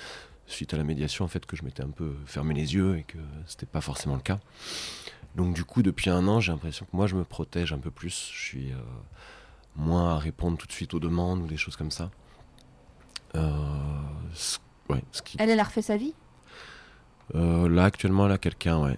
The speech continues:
Speaker 1: ouais. Mais ils vivent pas ensemble, mais elle a quelqu'un, ouais. Mm.
Speaker 2: Et ça, ça te parle ? Parce que je pense que comme t'écoutes le podcast, t'as entendu l'éducation non genrée,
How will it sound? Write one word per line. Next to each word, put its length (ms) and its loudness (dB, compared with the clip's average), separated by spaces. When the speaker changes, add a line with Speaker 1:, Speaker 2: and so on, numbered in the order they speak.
Speaker 1:
ouais. 200 2
Mais 260 2
ils 80 -4
vivent 220 -8
pas 100 2
ensemble, 380 0
mais 80 -4
elle 80 -6
a 40 -6
quelqu'un, 320 -6
ouais. 140 -4
Mm. 40 -6
Speaker 2:
Et 180 0
ça, 140 0
ça 140 -4
te 60 -10
parle ? 280 -2
Parce 100 -10
que 120 -2
je 100 -8
pense 180 -4
que 100 -14
comme 220 -2
t'écoutes 320 -8
le 80 2
podcast, 480 -6
t'as 80 -2
entendu 240 -2
l'éducation 600 0
non 200 2
genrée, 460 0